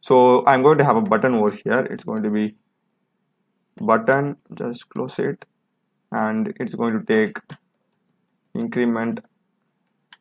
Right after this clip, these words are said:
and let me just copy this,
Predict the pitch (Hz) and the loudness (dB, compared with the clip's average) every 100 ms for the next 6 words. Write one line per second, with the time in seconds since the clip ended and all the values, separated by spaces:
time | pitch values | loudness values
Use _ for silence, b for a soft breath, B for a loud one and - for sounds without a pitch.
0 | _ _ _ _ _ _ _ _ - 107 | _ _ _ _ _ _ _ _ -10 -8
1 | 110 110 101 120 - 104 - - - - | -6 -6 -4 -6 -4 -6 -8 -14 -16 -8
2 | 117 - 120 113 120 - - | -6 -2 0 0 -2 -6 -20